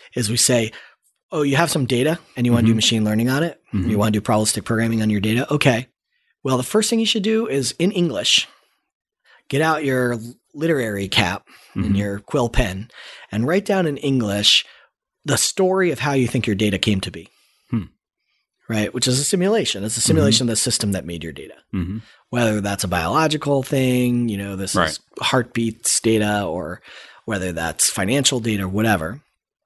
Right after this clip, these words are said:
Speaker 1: And the characters in your story, those are gonna be the variables in your probabilistic program.
Speaker 2: Mm-hmm.
Speaker 1: And then the things they do, the actions they take are gonna be some of the determinism, like, like the li-, straight lines we drew.
Speaker 2: Hmm.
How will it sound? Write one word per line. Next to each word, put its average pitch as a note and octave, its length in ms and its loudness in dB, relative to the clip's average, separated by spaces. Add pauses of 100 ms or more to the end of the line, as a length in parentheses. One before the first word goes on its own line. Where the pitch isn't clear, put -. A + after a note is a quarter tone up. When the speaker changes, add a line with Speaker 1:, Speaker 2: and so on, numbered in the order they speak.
(280)
Speaker 1:
And C#3 100 0
the C#3+ 80 2
characters D3 640 0
in A2+ 160 4
your G2+ 140 0
story, G2+ 680 0
those C#3 260 -2
are D3+ 40 2
gonna C#3 120 2
be A#2 100 2
the G#2 100 -4
variables F#2+ 540 -2
in F2 80 -8
your E2 80 -10
probabilistic F2 400 -6
program. C2+ 380 -12 (260)
Speaker 2:
Mm-hmm. F#2+ 220 -4 (500)
Speaker 1:
And A2 480 0 (140)
then A2+ 340 2
the G#2+ 120 0
things D#3+ 320 2
they G#2+ 140 -2
do, A#2+ 220 2
the F#2 120 -2
actions A2+ 400 -2
they E2+ 120 -4
take F2 300 -4
are F2+ 100 -8
gonna E2+ 180 -10
be E2 180 -8
some G#2 180 -4
of D#2+ 60 -10
the D2 100 -12
determinism, D2 800 -8
like, D2 300 -16
like D#2+ 180 -12
the E2+ 100 -6
li-, E2+ 200 -2
straight - 240 2
lines E2+ 280 -6
we D#2 60 -14
drew. C#2 280 -16 (100)
Speaker 2:
Hmm. A#2 180 0